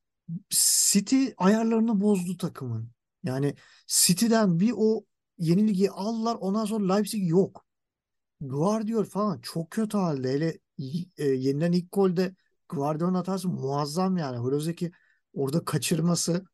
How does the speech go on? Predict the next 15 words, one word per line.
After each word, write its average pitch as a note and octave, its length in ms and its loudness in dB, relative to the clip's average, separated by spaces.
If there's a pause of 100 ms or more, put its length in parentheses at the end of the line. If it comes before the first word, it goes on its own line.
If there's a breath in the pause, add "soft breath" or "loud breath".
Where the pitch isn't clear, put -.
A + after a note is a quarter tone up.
(460)
ya A#2 200 -8
üst - 320 0
düzeye E3 500 2
bu D#3+ 80 -4
kadar F#3 300 2
göz C#3+ 320 -4
kırpan C#3 540 -6
genç C#3+ 340 2
bir C#3+ 240 0 (100)
stoperin D#3 540 0
yapamayacağı C#3 880 2
bir B2 80 -2
hata B2 380 -4
yani. A#2 260 -4
Hani A#2+ 220 -4